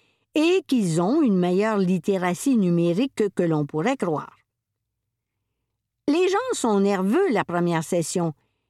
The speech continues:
mais après ça, ils se sentent hyper à l'aise », souligne la chercheuse. La technologie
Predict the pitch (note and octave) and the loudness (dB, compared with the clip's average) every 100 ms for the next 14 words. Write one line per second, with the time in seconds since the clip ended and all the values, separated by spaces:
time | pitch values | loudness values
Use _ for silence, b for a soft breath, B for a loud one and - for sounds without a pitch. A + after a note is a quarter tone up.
0 | _ - D3+ G3+ A#3+ A3+ F#3 - F#4+ B4+ | _ -8 -4 -2 -2 -2 -2 -2 -4 -6
1 | _ _ _ _ F#3 E3+ B3+ A3+ C#4 C#4+ | _ _ _ _ -4 -2 0 -2 -2 -2
2 | A#3 _ F4+ A4+ G#4 F4 D#4 C4 A3 D#3+ | -4 _ -2 -2 0 -2 0 0 0 0
3 | C#3 D3 E3+ _ _ _ - - F#3+ E3+ | -2 -6 -14 _ _ _ -14 -4 0 2
4 | E3 D#3 C#3+ A#3 A3+ - B2 - - _ | 2 0 -2 -4 -4 -6 -10 -12 -20 _
5 | _ _ _ _ _ _ B B B - | _ _ _ _ _ _ B B B -2
6 | C#4 E4 D#4 - C#4 A3+ G#3 G3 G3 D#4+ | 0 0 -2 -4 -2 0 2 2 0 -2